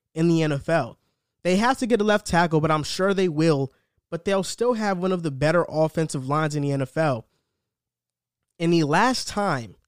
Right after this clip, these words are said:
Carson Wentz was working with Frank Reich, Wentz had a one hundred one point nine quarterback rating, threw thirty-three touchdowns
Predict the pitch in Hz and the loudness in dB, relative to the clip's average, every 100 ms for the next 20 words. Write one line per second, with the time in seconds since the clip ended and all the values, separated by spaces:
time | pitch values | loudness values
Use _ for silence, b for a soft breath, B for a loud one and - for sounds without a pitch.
0 | _ _ _ - 185 196 202 156 170 139 | _ _ _ 0 2 2 -2 0 0 0
1 | - - - _ _ _ _ 143 135 131 | -4 -10 -14 _ _ _ _ -4 -4 0
2 | 160 180 196 170 156 - - 160 165 - | 0 2 0 -2 -2 -4 -4 -2 -2 -4
3 | - _ 139 135 120 - _ _ _ _ | -16 _ -6 -6 -8 -18 _ _ _ _
4 | _ _ 147 180 208 202 175 147 185 208 | _ _ -2 0 0 0 0 0 0 0
5 | 202 180 175 - 170 156 151 - 180 180 | -2 -2 -2 -2 -2 -2 -4 -4 -4 -2
6 | 151 143 - 139 139 135 127 - _ _ | 0 -2 -2 -6 -4 -6 -8 -14 _ _
7 | _ - 180 175 170 180 220 214 220 - | _ 2 2 2 2 2 2 -4 -6 0
8 | 185 147 151 151 151 143 | 0 0 0 0 0 -4